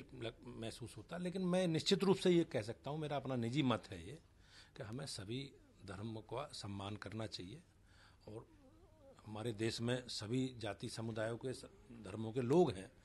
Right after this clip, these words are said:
सभी हिंदुस्तान के नागरिक हैं, सब मिलकर रह रहे हैं। हमने हिंदुस्तान के विकास के लिए, देश के विकास के लिए, प्रदेश के विकास के लिए सबने मिलकर काम किया है। और प्रदेश के माननीय मुख्यमंत्री जी का और देश के प्रधानमंत्री जी का भी संकल्प है, सबका साथ, सबका विकास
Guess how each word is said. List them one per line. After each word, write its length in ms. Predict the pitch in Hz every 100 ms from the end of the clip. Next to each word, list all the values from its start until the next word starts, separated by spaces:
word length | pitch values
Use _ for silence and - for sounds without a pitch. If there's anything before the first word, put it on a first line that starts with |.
| - -
सभी 260 | - 104 139
हिंदुस्तान 500 | 131 143 - 147 147
के 80 | 160
नागरिक 460 | 151 147 160 -
हैं, 60 | 185
सब 160 | - 135
मिलकर 400 | 117 120 156 139 - - - - -
रह 200 | 104 101
रहे 200 | 120 147
हैं। 400 | 117 180 175 131 - -
हमने 240 | 92 123
हिंदुस्तान 560 | 107 110 113 - 113 120
के 140 | 117
विकास 420 | 117 110 107 113 -
के 120 | 113
लिए, 200 | 110 127
देश 260 | 110 110
के 100 | -
विकास 400 | 113 110 107 107
के 100 | -
लिए, 180 | 107 113
प्रदेश 340 | 110 110 113 104
के 100 | 107
विकास 340 | 107 107 107
के 120 | 110
लिए 200 | 107 113 - - - -
सबने 380 | - 120 147 160
मिलकर 340 | 143 123 117
काम 280 | - 110 110
किया 240 | - 92
है। 60 | 104
और 80 | -
प्रदेश 420 | 143 131 143 -
के 220 | 165 160 - - - -
माननीय 220 | 120 135
मुख्यमंत्री 560 | 127 - 135 135 135 139
जी 80 |
का 140 | 143 165
और 100 | 156
देश 200 | 143 135
के 100 | 151
प्रधानमंत्री 600 | 131 117 131 139 131 143
जी 100 | 151
का 120 | 156
भी 120 | 180
संकल्प 420 | 175 165 170 165
है, 60 | 170
सबका 340 | - 139 160
साथ, 260 | 143 143 147
सबका 380 | - 139 - 147
विकास 440 | 139 139 147 147